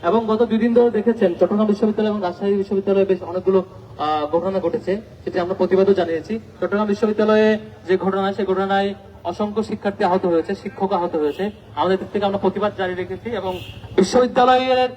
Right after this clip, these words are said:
আহ, মতো একটি গুরুত্বপূর্ণ জায়গায় শিক্ষার্থীরা নিরাপদ থাকবে না, নিরাপত্তা দিতে পারবে না, এটি প্রশাসন এবং সামগ্রিকভাবে রাষ্ট্রের ব্যর্থতা।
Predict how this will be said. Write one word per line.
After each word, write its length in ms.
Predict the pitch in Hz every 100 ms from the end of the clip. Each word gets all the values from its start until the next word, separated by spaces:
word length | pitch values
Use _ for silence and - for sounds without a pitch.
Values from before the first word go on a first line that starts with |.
| -
আহ, 160 | 180 185
মতো 180 | 196 220
একটি 140 | 226 226
গুরুত্বপূর্ণ 480 | 214 214 214 214
জায়গায় 240 | 196 165 170
শিক্ষার্থীরা 420 | 202 202 202 208
নিরাপদ 420 | 185 190 202 208
থাকবে 240 | - - 151
না, 100 | 175
নিরাপত্তা 400 | 170 170 180 190
দিতে 180 | 180
পারবে 260 | 202 180 151
না, 140 | 135 143 - -
এটি 120 | -
প্রশাসন 420 | 190 190 214 233 220
এবং 180 | 214
সামগ্রিকভাবে 640 | 220 214 196 196 196 196 196
রাষ্ট্রের 360 | 180 - 196
ব্যর্থতা। 480 | 170 165 175 - 120